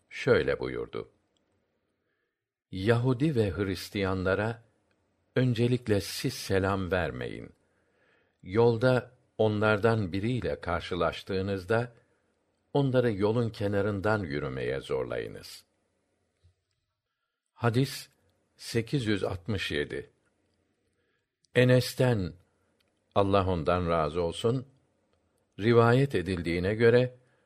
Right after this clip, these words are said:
Rasulullah sallallahu aleyhi ve sellem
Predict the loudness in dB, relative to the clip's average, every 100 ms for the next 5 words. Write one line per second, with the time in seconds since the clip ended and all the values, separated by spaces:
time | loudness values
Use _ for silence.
0 | _ _ _ _ 2 2 4 2 2 2
1 | 2 0 0 0 2 2 2 0 2 2
2 | 2 0 -2 -2 -2 -2 -6 -4 -4 -4
3 | -6